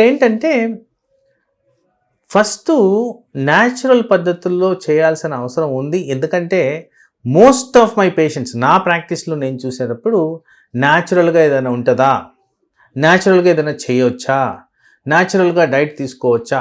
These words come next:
ఇలాంటివి నన్ను చాలాసార్లు అడుగుతారు, చాలామంది అడుగుతారు. So, overall-గా in the society, more than medication,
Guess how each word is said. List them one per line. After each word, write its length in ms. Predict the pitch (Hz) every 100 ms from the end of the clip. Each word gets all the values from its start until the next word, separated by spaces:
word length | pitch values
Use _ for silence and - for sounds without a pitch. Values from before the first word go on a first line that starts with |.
| 110
ఇలాంటివి 320 | 139 151 156 170
నన్ను 160 | 139 127 -
చాలాసార్లు 460 | 131 156 165 147 123
అడుగుతారు, 320 | 139 143 160 147
చాలామంది 360 | 127 139 143 120
అడుగుతారు. 320 | 135 135 117 -
So, 60 | 117 - _ 156
overall-గా 560 | 214 262 277 285 262 185 170 190 214 _ _ _ -
in 60 | 214 262
the 60 | 254 190
society, 480 | - 165 131 127 262 - _ _ _ _ _ _ _ - 139
more 200 | 180 226 220
than 120 | 220 208 165
medication, 500 | 175 175 180 180